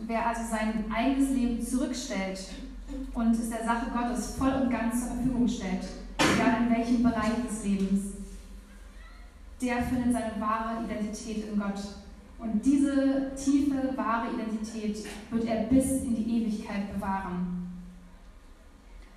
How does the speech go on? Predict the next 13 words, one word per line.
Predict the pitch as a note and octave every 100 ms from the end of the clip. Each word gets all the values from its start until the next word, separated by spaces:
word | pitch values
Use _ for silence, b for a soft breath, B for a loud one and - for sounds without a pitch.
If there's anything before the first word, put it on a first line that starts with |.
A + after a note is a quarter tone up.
| -
Und | A#3+
die | B3+
Leute, | A#3 B3 C4+ -
die | G#3+
ihr | A#3 A3+
Leben | A#3 A#3
lieben | B3+ D4+ A#3
und | B3 A#3+
nur | B3
auf |
ihre | B3 A#3 -
eigene | B3 C4+
Selbstverwirklichung | C4+ B3+ D4 - A#3+ A#3 A3 G#3+